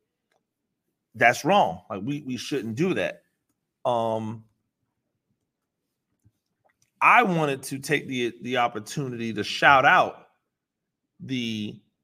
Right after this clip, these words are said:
the, um, list of black head coaches that are in the F B S, um, right now. Um, I wanna, I wanna show, I wanna show them some love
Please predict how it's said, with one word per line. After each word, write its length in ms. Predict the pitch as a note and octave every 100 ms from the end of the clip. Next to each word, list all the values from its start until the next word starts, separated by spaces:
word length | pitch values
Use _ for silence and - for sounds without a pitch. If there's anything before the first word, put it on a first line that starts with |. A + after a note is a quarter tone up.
| _ _ _ G#2
the, 420 | B2 A#2+ A2+ G#2+
um, 460 | A#2+ A2+ A2 A2 G#2+
list 420 | G#2 C3 F#3+ F#3 -
of 480 | B2+ A#2 A2 G#2 -
black 380 | F2+ A2 B2+ A#2
head 380 | - C#3 A#2 F#2+
coaches 600 | - A2+ G2+ A2 G#2 - _ _ _ _ _ _ _ -
that 180 | B2+ B2
are 140 | A#2 -
in 320 | E3 F#3 D#3 C3+
the 180 | B2+
F 220 | A#2+ A2 B2+
B 200 | A#2 A2+
S, 400 | G#2+ G#2 - - _ _ _ _ _ _ -
um, 280 | B2 A#2+ G#2+
right 280 | B2 B2+ -
now. 440 | B2 D3+ D#3 A2+ _ _ _ _ _ _ -
Um, 240 | B2 A2+ -
I 80 | B2+
wanna, 400 | B2+ C#3 C3+ B2+
I 80 | B2+
wanna 320 | C3 C#3 B2+
show, 540 | - D#3 D3+ C3+ - -
I 80 | C3
wanna 280 | C3+ A#2+
show 560 | G#2 D#3+ C#3+ C3+ C3 - _ _ _ _ -
them 200 | C3 C#3
some 220 | C3 B2+
love 540 | B2+ D#3 D3+ C#3+ C#3